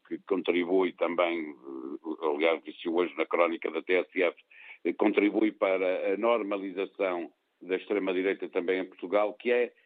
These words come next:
esta coisa de que, como a República é capaz de legalizar a falta de ética, eh, eh, achamos que, eh,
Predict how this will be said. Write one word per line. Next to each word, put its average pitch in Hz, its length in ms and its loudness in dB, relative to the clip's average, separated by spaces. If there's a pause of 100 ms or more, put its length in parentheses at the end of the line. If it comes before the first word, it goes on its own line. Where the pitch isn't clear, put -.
esta 117 360 0
coisa 113 480 0
de 98 100 -8
que, 101 460 0 (400)
como 123 180 2
a 120 80 4
República 123 640 -2
é 110 40 -2
capaz 92 460 0
de 98 80 -8
legalizar 101 760 0
a 90 60 0
falta 92 340 -4
de 90 180 -4
ética, 101 520 -2 (400)
eh, 82 960 0 (260)
eh, 107 160 2
achamos 113 500 0
que, 120 400 2 (300)
eh, 104 140 -2